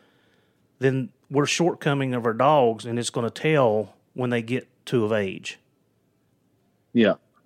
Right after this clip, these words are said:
Speaker 1: What's your thought process on that?
Speaker 2: Well, as far as plans go, you know, I mean,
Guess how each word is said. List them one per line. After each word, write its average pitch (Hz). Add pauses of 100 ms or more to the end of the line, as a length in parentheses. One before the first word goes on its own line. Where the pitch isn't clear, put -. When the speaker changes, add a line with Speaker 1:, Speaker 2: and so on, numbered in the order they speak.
(120)
Speaker 1:
What's 147
your 135
thought 131
process 107
on 104
that? 101 (920)
Speaker 2:
Well, 185 (420)
as 208
far 240
as 190
plans 196
go, 131
you 143
know, 139
I 147
mean, 139